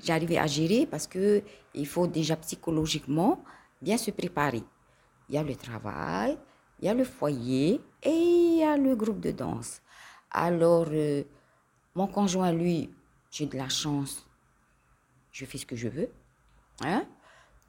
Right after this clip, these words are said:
Je, je lui dis, euh, voilà, euh, je retourne dans Hikuranui, il me laisse faire parce qu'il sait que je suis une passionnée, hein. Et pour les enfants, bon, j'ai de la chance, mes enfants sont grands,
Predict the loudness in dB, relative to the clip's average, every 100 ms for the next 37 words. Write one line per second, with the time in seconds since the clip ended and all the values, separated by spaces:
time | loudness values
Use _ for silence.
0 | -16 -8 -4 -4 -6 -10 -14 -20 _ _
1 | _ _ -16 -12 -10 -10 -6 -2 -2 -2
2 | -4 -10 -14 -16 -10 -8 -8 -10 -12 -14
3 | -16 -20 -14 -8 -6 -6 -8 -8 -8 -8
4 | -10 -10 -10 -6 -6 -6 -6 -4 -2 -2
5 | -4 -6 -8 -10 -10 -14 -12 -8 -4 0
6 | 0 -2 -20 -18 -12 -10 -6 -6 -6 -8
7 | -6 -2 -2 -2 -8 _ _ _ _ _
8 | -20 -20 _ _ _ _ -14 -8 -4 -2
9 | 0 0 -2 -4 -4 -2 2 4 4 2
10 | 2 -4 -4 -6 -4 -4 -4 -10 -10 -8
11 | -6 -4 -2 -2 -2 -4 -12 _ _ -18
12 | -8 -6 -6 -8 -6 -4 -2 -2